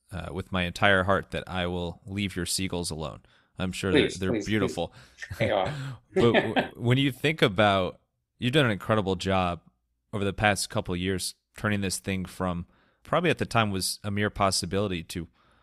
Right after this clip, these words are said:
Speaker 1: a real business that's developing a following and building clients and, you know, refining the, refining the final product. That's a tongue twister. But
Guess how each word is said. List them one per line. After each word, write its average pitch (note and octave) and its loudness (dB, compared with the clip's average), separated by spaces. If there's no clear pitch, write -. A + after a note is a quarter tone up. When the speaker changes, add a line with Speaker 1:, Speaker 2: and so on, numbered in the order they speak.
Speaker 1:
a G2+ -2
real G#2+ 2
business G#2 0
that's - -4
developing F#2 -2
a D2+ -10
following B2+ 2
and F2 -4
building F2+ -2
clients A#2+ 2
and, F2 -2
you F#2+ -12
know, E2+ -6
refining F#2+ -2
the, D2+ -10
refining A2+ 2
the G2 -2
final G2+ 0
product. G#2 -2
That's - -12
a E2 -6
tongue F2 -4
twister. - -10
But G#2 2